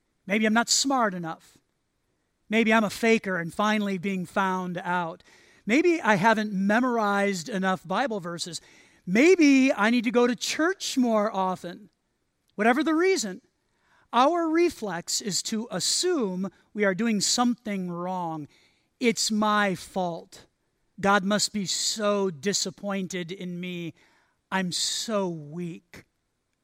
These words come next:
Have you ever felt that way? I want you to hear this.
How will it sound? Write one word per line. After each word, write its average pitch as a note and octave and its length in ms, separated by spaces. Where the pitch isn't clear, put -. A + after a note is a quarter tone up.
Have G3+ 120
you A3 80
ever G#3 160
felt G#3+ 380
that A3+ 200
way? C4+ 320
I A#3+ 80
want E4 240
you F#4 60
to C#4 80
hear G#3+ 200
this. - 520